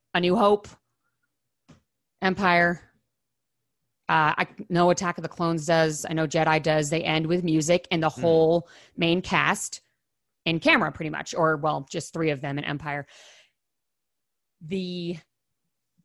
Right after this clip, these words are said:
Speaker 1: Star Wars that I'm allowed to get up in arms and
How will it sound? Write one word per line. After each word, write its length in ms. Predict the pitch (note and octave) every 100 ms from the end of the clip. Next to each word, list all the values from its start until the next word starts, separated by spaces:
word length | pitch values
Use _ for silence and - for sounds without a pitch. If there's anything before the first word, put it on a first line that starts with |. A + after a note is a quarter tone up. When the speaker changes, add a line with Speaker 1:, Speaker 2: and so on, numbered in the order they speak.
| _ _ _ _ _ _ _
Speaker 1:
Star 300 | - A3+ A3+
Wars 220 | B3 A#3+ G3+
that 80 | F#3+
I'm 140 | F#3
allowed 340 | F#3 F3 E3+ E3+
to 60 |
get 200 | D#3+ E3 D#3
up 100 | E3
in 100 | D3+
arms 320 | D#3 E3+ E3+
and 220 | F#3+